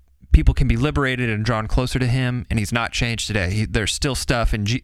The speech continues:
through Jesus, it is designed, his plan is designed to liberate us,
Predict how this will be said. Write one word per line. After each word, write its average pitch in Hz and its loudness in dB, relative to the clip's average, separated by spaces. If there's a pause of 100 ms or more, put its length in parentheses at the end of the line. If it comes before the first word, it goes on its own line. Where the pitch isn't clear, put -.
(120)
through 143 4
Jesus, 123 -4 (460)
it 123 2
is 110 -2
designed, 107 0
his 131 0
plan 123 4
is 104 -4
designed 104 -2 (500)
to 120 -4
liberate 113 -2
us, - -4